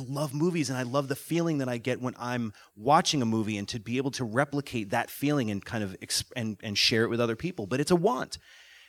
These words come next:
This, when I read this script, it was the first time that I ever felt a need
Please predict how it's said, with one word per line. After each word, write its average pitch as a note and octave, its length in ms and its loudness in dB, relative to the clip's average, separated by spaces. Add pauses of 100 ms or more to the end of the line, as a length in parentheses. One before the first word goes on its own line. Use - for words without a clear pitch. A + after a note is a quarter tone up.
(120)
This, B2 300 0
when C3 180 0
I D3+ 100 6
read D#3+ 220 4
this C#3 140 2
script, - 340 -2
it A2+ 40 -6
was G2+ 120 -6
the G2+ 60 -6
first C#3+ 320 -4
time A2+ 220 -2
that G2+ 100 -2
I G#2 80 0
ever G#2+ 140 -2
felt - 340 -4
a G2+ 80 -4
need G2+ 560 0